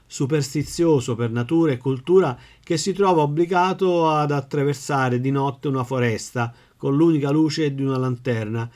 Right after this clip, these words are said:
e forse della luna. Come vi sentireste trovandovi davanti, dritto su un ramo, un essere voltato di schiena che, sentendovi arrivare,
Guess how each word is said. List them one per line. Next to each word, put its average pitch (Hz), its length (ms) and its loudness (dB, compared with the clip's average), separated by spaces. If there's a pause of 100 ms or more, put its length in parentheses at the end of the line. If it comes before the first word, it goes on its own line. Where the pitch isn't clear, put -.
(120)
e 143 120 -4
forse 127 380 -6
della 117 240 0
luna. 95 340 -8 (500)
Come 165 240 0
vi 151 120 0
sentireste 135 880 0 (120)
trovandovi 131 680 2
davanti, 147 840 2
dritto 131 560 -4
su 127 120 -4
un 123 120 -2
ramo, 147 540 -2 (260)
un 147 220 0
essere 120 640 0 (220)
voltato 123 600 -2
di 131 120 -4
schiena 165 560 -2
che, 127 120 -10
sentendovi 147 800 -4
arrivare, 165 680 0